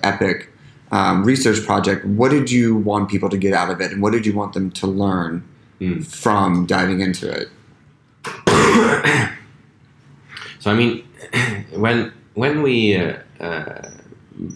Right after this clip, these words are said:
Speaker 2: agreed on making this book, me and the publisher, I mean, it, it was, uh, uh, written in the contract how many recipes it was gonna be. It was gonna be called the Nordic Baking Book, et cetera, et cetera.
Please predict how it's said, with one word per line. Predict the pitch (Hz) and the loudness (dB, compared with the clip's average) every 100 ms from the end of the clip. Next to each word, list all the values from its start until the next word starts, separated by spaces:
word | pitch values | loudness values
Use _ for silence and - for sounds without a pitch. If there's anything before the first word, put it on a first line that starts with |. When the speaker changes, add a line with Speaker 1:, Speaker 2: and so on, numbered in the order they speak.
| - - | -14 -8
Speaker 2:
agreed | 98 95 107 104 104 | -4 2 4 6 4
on | 87 | 2
making | 87 90 90 80 | 2 0 0 -4
this | 69 - | -4 -4
book, | 76 - - - | -4 -6 -12 -12
me | 85 87 | -4 -2
and | 80 | -2
the | 78 | -2
publisher, | 78 - - - - - - - - - - | -4 -4 -8 -8 -8 -10 -18 -18 -18 -20 -8
I | 85 | -2
mean, | 85 82 80 80 - | 0 0 -2 -4 -8
it, | - - | -8 -2
it | |
was, | 98 101 98 - | 2 2 0 -2
uh, | 90 85 82 80 78 76 65 - - | 2 2 2 2 2 0 -4 -8 -12
uh, | - - - - - - - - - - - - - - - - | -14 -14 -18 -20 -20 -20 -20 -20 -20 -20 -20 -20 -20 -20 -20 -10
written | 90 92 90 | -2 -2 0
in | 82 | -2
the | 80 | 0
contract | 80 80 78 - | 0 0 -2 -4
how | 78 | -6
many | 78 73 | -4 -4
recipes | 78 - - 78 - | -6 -8 -6 -4 -4
it | |
was | 76 80 | -10 -6
gonna | 76 | -6
be. | 76 78 | -4 -4
It | |
was | 78 | -4
gonna | 85 78 | -6 -6
be | 78 80 | -8 -6
called | 80 78 | -4 -4
the | 78 | -4
Nordic | 78 76 - | -4 -6 -4
Baking | 80 78 78 | -4 -4 -8
Book, | 73 76 - - - | -8 -8 -12 -20 -20
et | - | -10
cetera, | 80 - 76 | -8 -6 -8
et | |
cetera. | - 71 - - | -6 -8 -6 -8